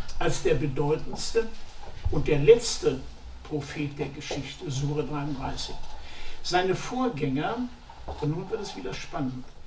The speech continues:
die werden auch aufgezählt, seine Vorgänger waren nach dem Koran Adam, Noah, Abraham, Jakob, Mose, Josef, Hiob, Saul,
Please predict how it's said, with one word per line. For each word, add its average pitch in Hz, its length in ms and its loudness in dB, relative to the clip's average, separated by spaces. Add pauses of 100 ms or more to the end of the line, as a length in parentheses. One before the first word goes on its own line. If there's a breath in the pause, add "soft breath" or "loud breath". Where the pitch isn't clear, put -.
(340 loud breath)
die 147 60 -6
werden 175 140 2
auch - 100 2
aufgezählt, 151 720 -2
seine 160 300 -4
Vorgänger 165 960 -2
waren 151 520 -2
nach 160 160 -6
dem 156 240 -6
Koran - 560 -2 (340)
Adam, 175 640 -2 (220)
Noah, 151 580 2 (180)
Abraham, 151 760 0
Jakob, 151 520 -2 (180)
Mose, 170 440 -2 (760 loud breath)
Josef, 220 640 6 (160)
Hiob, 190 460 2 (180)
Saul, 156 640 0